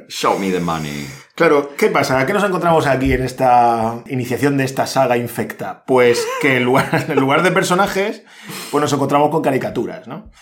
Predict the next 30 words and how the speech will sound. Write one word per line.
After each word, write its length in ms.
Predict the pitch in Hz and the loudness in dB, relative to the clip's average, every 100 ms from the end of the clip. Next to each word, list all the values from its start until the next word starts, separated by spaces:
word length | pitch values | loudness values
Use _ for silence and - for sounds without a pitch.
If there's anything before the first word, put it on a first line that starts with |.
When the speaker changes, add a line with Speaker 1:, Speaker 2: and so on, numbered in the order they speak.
| - - - - | -20 -20 -20 -10
Speaker 2:
Las 140 | - | -2
figuras 280 | 127 160 175 | 2 2 2
en 100 | 170 | 2
pantalla 420 | 175 175 202 196 | 0 2 0 0
son 160 | 175 170 | -2 -2
más 220 | 170 160 | -2 2
bien 440 | 180 220 240 - - | 2 2 -2 -10 -10
testigos 540 | - - 240 233 220 | -10 -6 0 2 0
pasivos, 800 | - - - 247 262 214 233 247 | -2 -4 -2 -2 2 2 2 0
cuya 260 | 165 135 131 | 0 0 -2
principal 420 | 135 139 180 190 | -2 0 0 0
tarea 320 | 196 196 196 | 0 0 -2
es 60 | 190 | -2
simplemente 540 | 190 185 185 190 190 | -4 -4 -6 -4 -4
permanecer 520 | 165 123 117 120 175 | -4 -6 -8 -6 -2
at-, 220 | 185 - 180 | -2 -4 -6
atentos 460 | 175 196 202 190 | -2 -2 -4 -6
observando 440 | 151 127 120 151 165 | -6 -6 -8 -6 -6
los 180 | 156 | -6
extraños 560 | 120 - 151 160 175 170 | -10 -8 -6 -4 -4 -6
y 40 | |
antinaturales 600 | 131 123 120 107 110 139 | -6 -8 -10 -10 -8 -8
sucesos 420 | 139 135 143 156 139 | -8 -10 -8 -8 -8
en 60 | |
la 100 | 98 | -12
casa 200 | 123 135 | -10 -8
de 140 | 127 131 | -6 -6
Georgetown, 640 | 160 160 170 180 196 135 | -8 -6 -2 -2 -4 -8
viendo 340 | 127 139 147 | -10 -6 -6
cómo, 440 | 131 143 160 165 | -6 -4 -4 -4